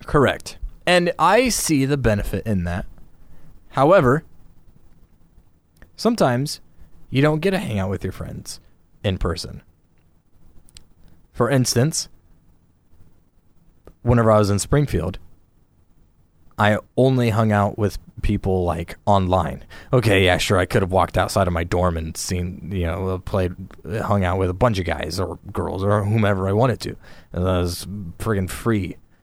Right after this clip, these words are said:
as a bird. I coulda, coulda done drugs and got turned, but I didn't 'cause I was at a Bible <laughs> college, and I'm a good Christian boy. Mom and Dad,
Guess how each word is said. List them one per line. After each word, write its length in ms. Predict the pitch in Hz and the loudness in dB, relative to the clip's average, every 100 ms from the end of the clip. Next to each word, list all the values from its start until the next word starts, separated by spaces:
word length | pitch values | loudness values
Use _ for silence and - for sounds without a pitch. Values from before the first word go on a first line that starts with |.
| _ | _
as 100 | 95 | -10
a 40 | 82 | -6
bird. 380 | 90 98 80 | -2 0 0
I 20 | 85 | -4
coulda, 280 | - 101 - - - _ _ - | -6 -6 -8 -18 -20 _ _ -4
coulda 160 | 98 | -2
done 220 | 98 92 | 2 0
drugs 540 | 90 107 95 78 - - - - _ _ _ _ _ _ _ _ _ - | 0 2 2 0 -8 -12 -20 -20 _ _ _ _ _ _ _ _ _ -6
and 200 | 90 - - | -6 -6 -2
got 260 | 85 - | -2 -2
turned, 300 | - 113 90 | 0 0 0
but 100 | 104 101 | 0 0
I 60 | |
didn't 460 | 101 101 156 120 - | 0 2 2 2 -2
'cause 140 | - 117 | -2 2
I 40 | |
was 140 | - | 4
at 100 | - | 4
a 60 | 135 | 4
Bible 400 | 117 123 311 220 | 4 4 4 2
<laughs> 120 | - | 2
college, 380 | 175 - 113 95 - - - - 135 | 2 2 2 0 -4 -12 -10 -8 -2
and 120 | 113 | 2
I'm 100 | 113 | 2
a 60 | 113 | 2
good 200 | 127 143 | 0 2
Christian 320 | 139 110 113 | 0 2 2
boy. 200 | 98 85 | 2 2
Mom 220 | 98 120 | 4 4
and 80 | 127 | 4
Dad, 260 | 120 127 | 4 4